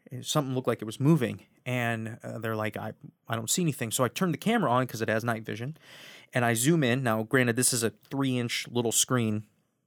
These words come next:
and I'm zooming in, and I'm like, "That right there." And they're like, "I don't see anything. It looks like a tree." I was like, "No, not the tree, but the thing next to it."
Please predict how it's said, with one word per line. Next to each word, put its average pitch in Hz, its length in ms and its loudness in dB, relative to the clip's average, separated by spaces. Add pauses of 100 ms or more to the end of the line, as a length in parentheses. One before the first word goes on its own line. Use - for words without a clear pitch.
(360)
and 135 100 2
I'm 127 100 2
zooming 151 360 8
in, 131 260 4
and 123 220 -4
I'm 120 140 -2
like, 113 160 -2 (100)
"That 139 200 2
right 123 180 0
there." 110 320 0 (520)
And 127 160 2
they're 127 140 6
like, 113 300 2
"I 123 120 4
don't 123 220 2
see - 180 -2
anything. 107 560 -6
It 117 200 -6
looks 131 140 -2
like 131 120 -6
a - 40 -14
tree." 131 360 0
I - 20 -2
was 110 80 -2
like, 120 120 -4
"No, 123 100 0
not 131 320 0
the - 80 -10
tree, - 380 0
but - 160 -8
the - 80 -16
thing 110 240 -2
next 160 240 2
to - 140 -8
it." - 120 -8